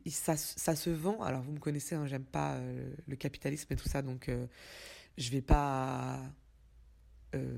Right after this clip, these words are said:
vous demander, vous proposer de, d'acheter des choses, mais moi, je sais qu'on m'a offert, mon amoureux, il m'avait offert un, une, une petite, euh, comment dire, un réceptacle en verre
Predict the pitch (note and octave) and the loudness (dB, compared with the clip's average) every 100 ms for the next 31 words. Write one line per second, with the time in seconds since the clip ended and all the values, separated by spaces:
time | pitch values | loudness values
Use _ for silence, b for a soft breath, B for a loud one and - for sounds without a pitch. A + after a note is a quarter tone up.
0 | A#2+ D3+ C3 F3+ F3 F3 E3 E3 E3+ E3+ | -4 -4 2 4 6 4 4 4 4 2
1 | D3+ D3 F3 F3 E3 F3 F3 F3 D#3 C#3+ | 0 -2 -2 0 2 4 6 4 2 -2
2 | C#3 D3+ D3+ - D#3+ D#3 A3+ F#3+ D#3+ F3+ | 2 2 2 2 0 4 2 2 0 0
3 | E3 D#3 G3 E3 D3+ - F3 E3 G3+ A3 | 0 -2 -2 0 0 0 -2 2 4 4
4 | - B B B - D#3 D3+ D#3 E3 F#3 | 0 B B B -4 2 2 2 2 2
5 | D#3+ D3 - E3+ F3 - F3+ G3+ - B | 2 0 2 2 2 4 4 2 -6 B
6 | B B - D3+ D3 C#3+ C#3 C#3 C#3+ E3 | B B 0 4 4 4 2 0 -2 -6
7 | - - - E3 D3+ - - D#3+ D3 F#3 | -10 -14 -6 -4 -6 -14 -8 -8 -4 -4
8 | - - F3 D#3 D3 C#3+ C#3+ D3 D3 C#3+ | -4 0 2 4 2 0 0 -4 -4 -4
9 | C#3+ C#3 B2+ - _ _ _ _ _ - | -2 -4 -6 -12 _ _ _ _ _ -20
10 | _ - - - - _ D3 C#3+ C#3 C3+ | _ -12 -12 -16 -20 _ 0 2 2 0
11 | C3 C3 F#3 - F3+ G3 A3+ - D3+ D3 | 0 2 2 2 4 4 2 0 0 0
12 | C#3+ - C#3 C#3 C3 D3 F#3+ G3+ | -2 -4 -2 -2 2 4 4 0